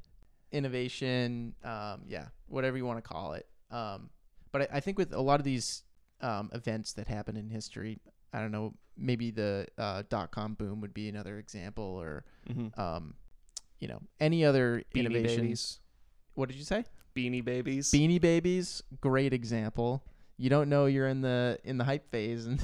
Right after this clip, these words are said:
Speaker 1: until it's over, right? Um, no, but I, I, I was thinking, like, a lot of these things are exponential. So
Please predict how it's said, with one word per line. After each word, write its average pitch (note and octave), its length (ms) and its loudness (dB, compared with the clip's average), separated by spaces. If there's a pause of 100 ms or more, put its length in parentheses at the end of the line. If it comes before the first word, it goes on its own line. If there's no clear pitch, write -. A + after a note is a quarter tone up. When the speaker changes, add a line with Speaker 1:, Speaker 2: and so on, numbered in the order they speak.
Speaker 1:
until C3+ 340 0
it's B2+ 120 -4
over, B2 280 0
right? B2 260 -2 (540)
Um, C3 400 2 (220)
no, F#3+ 140 12
but D3+ 120 10
I, D3 220 8
I, B2+ 200 2
I - 160 4
was D#3 180 4 (280)
thinking, D#3+ 320 0
like, C3+ 180 2 (500)
a D3 80 6
lot D#3 160 6
of E3+ 60 0
these D#3 180 -4
things C#3+ 220 0
are B2 100 0
exponential. A#2 760 -6
So A#2 400 -6